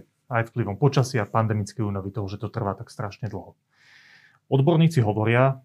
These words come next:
že ak sa veci vďaka sviatkom Veľkej noci nezhoršia, tak od devätnásteho apríla príde uvoľnenie.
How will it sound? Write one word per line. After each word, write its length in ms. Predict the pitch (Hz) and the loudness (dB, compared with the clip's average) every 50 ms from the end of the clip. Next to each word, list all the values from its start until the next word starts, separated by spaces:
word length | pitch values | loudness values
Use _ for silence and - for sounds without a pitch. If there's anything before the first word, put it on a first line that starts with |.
| _ _ _ | _ _ _
že 260 | 120 107 98 101 117 | -6 -4 -2 0 0
ak 160 | 113 113 - | 0 -2 0
sa 120 | - 131 110 | -2 0 2
veci 240 | 113 127 127 - 120 | 2 2 2 0 -2
vďaka 300 | 101 101 117 110 - 113 | 0 0 -2 0 0 -4
sviatkom 520 | - - 107 104 107 - _ - 123 117 | -4 -2 -2 -2 -2 -2 _ -2 -2 0
Veľkej 300 | 110 107 101 101 - 104 | 0 -2 -2 -2 -2 -4
noci 280 | 101 104 101 - 110 101 90 - - | -4 -4 -4 -4 -6 -6 -6 -8 -10
nezhoršia, 840 | - 107 101 98 95 98 101 104 104 - - - 127 143 160 160 147 - _ _ | -8 -6 -6 -6 -6 -6 -4 -4 -4 -4 -2 -2 0 0 0 -2 -2 -4 _ _
tak 160 | _ - - - | _ -8 -8 -8
od 120 | 107 90 | -10 -4
devätnásteho 600 | - 123 127 151 - - 135 117 - - 113 104 | -2 0 0 0 0 0 0 0 0 0 -4 -4
apríla 640 | 107 110 113 - 135 117 113 113 110 107 98 101 - _ | -2 -4 -4 -4 -4 -2 0 0 0 -2 -2 -6 -10 _
príde 360 | - 117 120 123 135 120 127 | -2 0 2 2 2 2 0
uvoľnenie. 680 | 117 123 101 101 113 107 101 98 92 90 90 87 - | -2 -2 -2 -2 -2 -2 -2 -4 -8 -12 -16 -20 -20